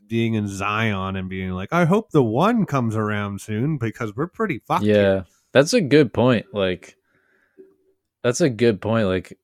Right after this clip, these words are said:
Speaker 2: Cypher clearly prefers the Matrix because there's le-, 'cause there's more, like, pleasure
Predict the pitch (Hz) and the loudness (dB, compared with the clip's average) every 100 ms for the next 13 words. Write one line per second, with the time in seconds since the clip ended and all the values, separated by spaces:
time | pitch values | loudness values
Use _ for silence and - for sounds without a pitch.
0 | _ _ _ _ - 131 143 156 135 - | _ _ _ _ 2 4 6 4 2 -2
1 | 113 120 131 123 - 101 - 117 113 101 | 4 6 8 6 2 -4 2 4 4 0
2 | 98 98 104 101 90 - 101 104 95 104 | -2 2 2 -2 -10 -10 -8 -6 -6 -6
3 | 95 90 95 104 107 - 110 101 98 87 | -6 -6 -2 0 -2 -4 -6 -4 -6 -6
4 | 107 104 104 95 - _ _ _ _ _ | -4 -2 -2 -4 -10 _ _ _ _ _
5 | 104 95 - _ _ _ _ _ _ - | -12 -12 -14 _ _ _ _ _ _ -2
6 | 110 104 95 78 | 0 0 -2 -4